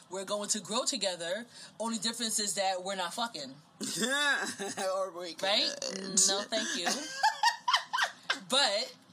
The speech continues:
Speaker 1: right? So it's a relationship nonetheless, right? So, of course, in this relationship,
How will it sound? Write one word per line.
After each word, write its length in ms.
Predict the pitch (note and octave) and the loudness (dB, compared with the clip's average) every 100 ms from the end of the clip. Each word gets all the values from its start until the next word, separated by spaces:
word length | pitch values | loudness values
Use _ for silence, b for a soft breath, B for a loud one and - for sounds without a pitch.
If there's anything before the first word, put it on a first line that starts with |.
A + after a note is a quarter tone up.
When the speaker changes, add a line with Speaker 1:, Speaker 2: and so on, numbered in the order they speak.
| - - | -14 0
Speaker 1:
right? 240 | G#3+ C#4 | 2 4
So 160 | C4+ E4 | 4 6
it's 100 | F#4 | 6
a 60 | F4+ | 6
relationship 420 | F#4 A4+ E4+ E4 | 6 6 6 4
nonetheless, 760 | D4 D4+ B3+ D4+ F4 D4 - - - | 4 2 2 4 4 4 2 0 -2
right? 220 | G#3+ B3+ D#4 B B | 2 2 2 B B
So, 200 | C#4+ C4+ | 6 6
of 100 | - | -2
course, 420 | G4 F#4 F4 - C#4 | 0 2 0 0 0
in 80 | D4 | 0
this 120 | D4 | 0
relationship, 460 | D4 C4+ - C4 | 0 2 4 4